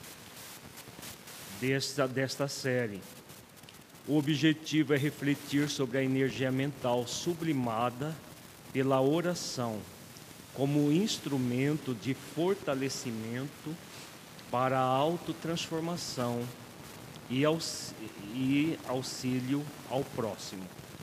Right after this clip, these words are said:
No encontro sete, nós estudamos os capítulos quatro e cinco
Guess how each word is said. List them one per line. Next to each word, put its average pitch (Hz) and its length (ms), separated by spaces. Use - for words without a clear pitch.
No 156 160
encontro 185 560
sete, 135 720
nós 131 300
estudamos 139 1120
os 120 120
capítulos 143 840
quatro 165 540
e 175 60
cinco 147 840